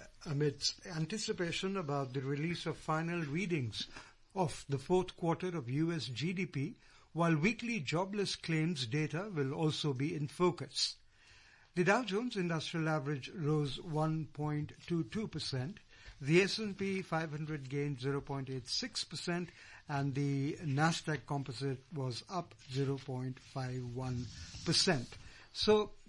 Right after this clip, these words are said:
uh, Harvey, the recent U S inflation data, uh, has sparked concerns about, uh, interest rate cuts.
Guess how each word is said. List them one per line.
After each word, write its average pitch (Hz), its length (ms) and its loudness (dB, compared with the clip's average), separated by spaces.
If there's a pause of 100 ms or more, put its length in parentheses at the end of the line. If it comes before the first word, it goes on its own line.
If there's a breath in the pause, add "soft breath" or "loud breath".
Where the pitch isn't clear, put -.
(100)
uh, 185 220 0
Harvey, 196 360 0
the 202 180 0
recent 214 580 -2
U 175 300 0
S 214 120 -4
inflation 180 480 -4
data, 165 360 -6
uh, 151 920 -4
has 156 360 4
sparked - 440 -2
concerns 143 680 -6 (380 loud breath)
about, 156 540 2
uh, 156 220 6
interest 165 540 -2
rate 151 340 -2
cuts. - 420 -2